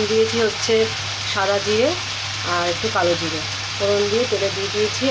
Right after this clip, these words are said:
আলু আর পেঁয়াজ কাটা ছিল, দিয়ে দিয়েছি, ভাজা ভাজা হোক, একটু নুন দিয়ে দিয়েছি, নুন আর অল্প করে একটু হলুদ।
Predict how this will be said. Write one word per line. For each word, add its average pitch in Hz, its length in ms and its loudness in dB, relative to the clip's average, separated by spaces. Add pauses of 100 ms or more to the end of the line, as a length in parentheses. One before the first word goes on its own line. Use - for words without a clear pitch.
আলু 196 300 2
আর 196 120 4 (280)
পেঁয়াজ 202 340 0
কাটা 196 200 0
ছিল, 214 180 -2 (760)
দিয়ে 190 160 -2
দিয়েছি, 202 280 2
ভাজা 185 240 0
ভাজা 190 200 2
হোক, 208 200 0 (120)
একটু 202 240 -4
নুন 202 160 4 (100)
দিয়ে 202 160 4
দিয়েছি, 202 340 2 (180)
নুন 202 220 2
আর 190 100 2
অল্প 185 280 0
করে 196 120 2
একটু 196 180 0
হলুদ। 196 280 0